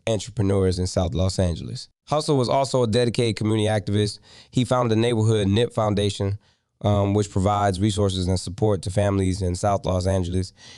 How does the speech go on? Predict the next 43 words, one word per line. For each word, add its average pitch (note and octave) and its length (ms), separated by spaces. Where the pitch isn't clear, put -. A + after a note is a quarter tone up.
He A#2+ 180
also A#2 300
worked G#2+ 240
with F#2+ 100
the G2+ 60
Crenshaw G#2+ 400
Community G2+ 420
Foundation G2 720
to G2+ 100
build A2 240
a G#2 60
new G2+ 180
basketball F#2 500
court F2+ 300
in A2+ 360
the A2 100
neighborhood. F#2 560
Hussle D3 360
was C3 100
shot B2+ 240
and A2+ 80
killed G#2 420
in A2+ 120
March A2+ 220
twenty A2+ 180
nineteen. G2 460
His G#2+ 140
death A2+ 180
was G#2 140
a F#2+ 40
major G#2 260
loss G#2 260
for F#2 280
the F2+ 180
hip-hop F#2+ 460
community B2+ 480
and G#2 180
for G2 200
the F2+ 100
city G2 260
of F2+ 80
Los F2+ 240
Angeles. - 380